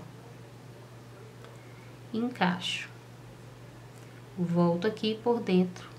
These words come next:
da dourada. Pronto.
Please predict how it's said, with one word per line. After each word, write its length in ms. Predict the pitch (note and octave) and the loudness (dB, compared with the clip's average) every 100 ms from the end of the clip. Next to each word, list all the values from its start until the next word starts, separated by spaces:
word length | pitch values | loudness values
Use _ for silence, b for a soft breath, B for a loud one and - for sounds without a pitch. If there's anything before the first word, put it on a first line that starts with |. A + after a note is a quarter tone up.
| - | -4
da 100 | F3+ | 2
dourada. 380 | F3 - F#3 - - - - - - - - - - - - - - - - - - - | 4 4 2 0 -6 -14 -14 -16 -16 -16 -16 -16 -16 -16 -14 -16 -16 -16 -14 -14 -14 -2
Pronto. 460 | F#3+ E3+ C#3+ - | 6 8 6 -2